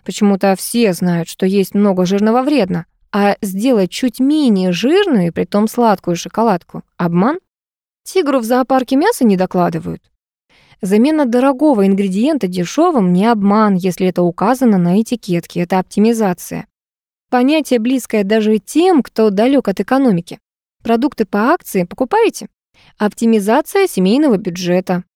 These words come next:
Берёте более дешёвое, но также работающее моющее средство или косметику и радуетесь,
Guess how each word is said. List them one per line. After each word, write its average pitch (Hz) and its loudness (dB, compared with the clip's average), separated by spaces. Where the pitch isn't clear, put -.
Берёте 226 2
более 226 2
дешёвое, 233 0
но 247 2
также 190 0
работающее 196 -2
моющее 185 0
средство 240 -2
или 170 2
косметику 254 -2
и 170 0
радуетесь, 240 -2